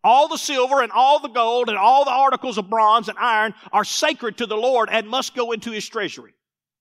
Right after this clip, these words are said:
When the trumpet sounded and the army shouted and the sound of the trumpet, when the men gave a loud, the wall collapsed. So everyone charged straight in and they took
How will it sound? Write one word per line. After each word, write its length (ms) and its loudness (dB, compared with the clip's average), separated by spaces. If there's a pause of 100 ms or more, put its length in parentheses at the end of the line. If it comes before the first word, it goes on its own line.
(640)
When 160 -4
the 100 0
trumpet 460 0
sounded 580 -2 (400)
and 160 -4
the 80 -2
army 380 0
shouted 500 -2 (100)
and 140 -6
the 60 -12
sound 380 -2
of 60 -8
the 60 -6
trumpet, 440 -4
when 180 -10
the 40 -12
men 360 -4
gave 260 -4
a 80 -6
loud, 320 2 (300)
the 160 -4
wall 400 4
collapsed. 640 0
So 160 -4
everyone 580 -2
charged 400 0
straight 380 -2
in 240 -4
and 200 -4
they 120 -2
took 300 -6